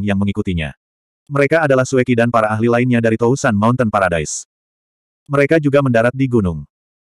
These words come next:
Setelah Sueki mendarat, dia melihat sekelilingnya seolah sedang mencari seseorang. Saat dia melihat seorang pria berjubah merah di gunung di kejauhan,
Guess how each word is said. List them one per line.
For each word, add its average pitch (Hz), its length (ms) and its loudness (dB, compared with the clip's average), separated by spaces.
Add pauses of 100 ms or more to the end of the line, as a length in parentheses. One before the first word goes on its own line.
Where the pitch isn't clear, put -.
(320)
Setelah 143 400 0
Sueki 139 240 0
mendarat, 120 400 0 (160)
dia 123 240 0
melihat 120 160 0
sekelilingnya 117 480 0
seolah 101 240 0
sedang 120 320 -2
mencari 117 320 0
seseorang. 80 480 -4 (1120)
Saat 139 240 -2
dia 143 160 2
melihat 120 240 0
seorang 113 320 0
pria 110 160 0
berjubah 107 320 0
merah 117 240 0
di 120 80 -2
gunung 123 320 0
di 120 80 -2
kejauhan, 113 480 0